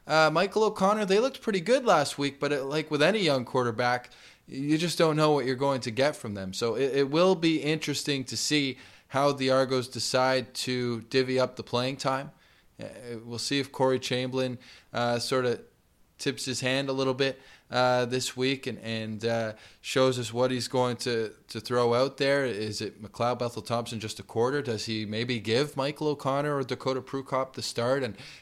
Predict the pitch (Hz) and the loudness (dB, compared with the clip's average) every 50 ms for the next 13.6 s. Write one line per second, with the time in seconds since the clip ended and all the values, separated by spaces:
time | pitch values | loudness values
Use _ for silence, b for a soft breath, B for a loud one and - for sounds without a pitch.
0 | B B 113 113 113 113 110 107 107 113 113 110 110 107 107 - - - 131 135 | B B -4 -2 -2 -2 -2 -2 -2 -2 -2 -2 -2 -4 -4 -4 -2 0 0 0
1 | - - - - 120 - - 131 127 127 123 123 120 120 120 110 - 123 120 123 | -2 -4 -10 -12 -12 -6 0 0 0 2 2 -2 -4 -2 -4 -6 -4 -2 -4 -4
2 | 110 - - 120 117 120 113 117 110 95 107 113 135 147 165 165 165 b b b | -4 -6 -6 -4 -2 -4 -4 -4 -6 -4 -2 -2 0 0 -2 -4 -6 b b b
3 | b b b b 117 120 120 120 120 120 120 117 101 - - 127 147 160 156 147 | b b b b -2 0 0 2 0 0 0 -2 -4 -2 0 2 2 4 2 2
4 | 139 143 156 131 - - - - 117 131 143 147 151 151 147 139 135 131 123 123 | 2 2 0 0 -2 -6 -6 -2 0 2 4 4 4 2 2 2 0 0 0 -2
5 | 120 - - b b b b b - 117 90 95 120 120 113 117 101 127 131 143 | -4 -6 -10 b b b b b -4 -4 -4 -2 -4 -4 -2 0 2 2 4 4
6 | 143 143 131 131 - 120 - 139 135 131 120 123 - 143 143 139 - 143 139 139 | 4 2 0 -2 -4 -4 0 0 0 0 0 -2 -2 -4 -4 -2 2 2 2 2
7 | 135 - 135 131 131 135 135 123 123 127 139 135 135 131 127 123 123 - 135 127 | 2 0 0 0 0 0 -2 -2 0 2 2 2 0 -2 -6 -8 -6 -4 -2 -2
8 | 123 123 127 135 139 127 135 127 117 135 131 135 131 127 - b b b b b | 0 2 2 0 0 0 -4 -6 -4 -2 -2 -2 -2 -4 -10 b b b b b
9 | b b - 113 127 135 147 143 127 131 120 - 147 135 135 131 - - - 117 | b b -2 0 2 2 2 2 0 -4 -4 -2 0 0 0 0 -4 -6 -6 -6
10 | - - 143 139 131 131 131 127 117 - - 135 143 156 147 139 127 117 - b | -2 0 0 0 0 0 -2 -4 -6 -4 0 2 2 2 2 2 -2 -4 -8 b
11 | b b b b b b - 123 120 120 120 120 113 101 - - - - _ _ | b b b b b b -6 -4 -2 -2 -2 -2 -2 -4 -6 -10 -20 -20 _ _
12 | - - - 139 156 156 151 151 139 117 - 127 127 139 135 - 135 117 131 127 | -10 -2 0 4 4 6 6 4 4 2 2 2 2 2 0 -2 -2 0 0 0
13 | 131 131 123 117 - - 135 139 113 92 - | 0 0 -4 -4 -4 -2 -2 -2 -4 -6 -10